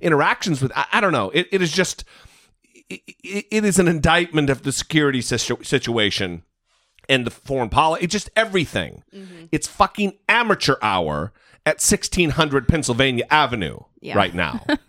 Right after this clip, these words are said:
Speaker 2: Well, I'm sure this is really embarrassing for them. This is not something that they wanted to happen.
Speaker 1: Of course not.
Speaker 2: Um, but I'll
Speaker 1: also,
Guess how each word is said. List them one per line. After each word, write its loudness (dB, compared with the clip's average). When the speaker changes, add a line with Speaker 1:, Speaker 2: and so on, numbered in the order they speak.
Speaker 2:
Well, 6
I'm 2
sure 0
this 0
is -2
really 2
embarrassing -4
for -8
them. -10
This 0
is 0
not 2
something -2
that -4
they 0
wanted -2
to -8
happen. -4
Speaker 1:
Of -8
course 2
not. -4
Speaker 2:
Um, 2
but 4
I'll 8
Speaker 1:
also, 2